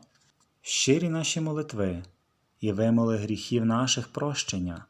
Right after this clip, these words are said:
Ми бо через беззаконня наші не сміємо очей підвести на висоту небесну,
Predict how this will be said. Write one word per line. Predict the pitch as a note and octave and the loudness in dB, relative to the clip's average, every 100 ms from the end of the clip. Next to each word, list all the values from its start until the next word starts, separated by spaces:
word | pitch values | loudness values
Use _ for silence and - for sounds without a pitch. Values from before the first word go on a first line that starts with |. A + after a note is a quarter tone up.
| _ - _ - | _ -20 _ 0
Ми | A#2 | 2
бо | A#2 A#2 | 4 2
через | - A2+ A2+ | 2 4 4
беззаконня | G2+ G#2+ G2 G2+ A#2 A2 G#2 | 2 -2 0 -2 0 2 0
наші | G2+ A#2 C3 - G2+ F#2 - _ - | -2 -2 -4 -4 -6 -8 -12 _ -2
не | A#2 | 2
сміємо | - C3 C3 B2+ B2+ | 4 6 6 6 4
очей | A#2 A#2 B2+ | 2 0 0
підвести | B2 B2 A#2 B2 - A2 F2+ F#2 _ _ A2+ | 0 -2 -2 -4 0 0 -2 -6 _ _ -4
на | G#2+ | 0
висоту | G#2+ - A2+ A2+ | 0 0 -2 0
небесну, | A2+ G#2+ G#2+ F#2+ - G2 | 0 0 -4 -4 -6 -6